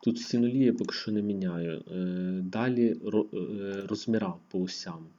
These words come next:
Ікс, ігрек. Тобто загальний розмір всього компонента. <clears throat> Значить, деякі позиції я буду тут, наприклад, ширину тумбочки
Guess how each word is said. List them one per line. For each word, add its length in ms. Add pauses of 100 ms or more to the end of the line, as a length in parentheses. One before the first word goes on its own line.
(500)
Ікс, 240
ігрек. 280
Тобто 260
загальний 480
розмір 360
всього 360
компонента. 640 (960)
<clears throat> 140 (720)
Значить, 420 (120)
деякі 420
позиції 560
я 100
буду 200
тут, 220
наприклад, 340
ширину 440
тумбочки 680